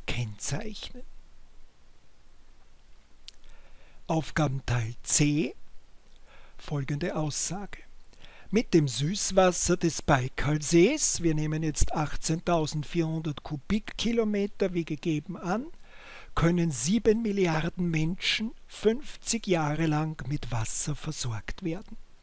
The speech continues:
Man geht davon aus, dass jeder Mensch täglich im Schnitt hundertfünfzig Liter Wasser benötigt.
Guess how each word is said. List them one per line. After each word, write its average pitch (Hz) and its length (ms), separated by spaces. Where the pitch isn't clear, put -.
Man 160 200
geht 165 300
davon 170 480
aus, 202 400
dass - 260
jeder 160 480
Mensch 185 560
täglich 175 600
im 143 100
Schnitt 160 480
hundertfünfzig 180 1080
Liter 160 400
Wasser 120 460
benötigt. - 920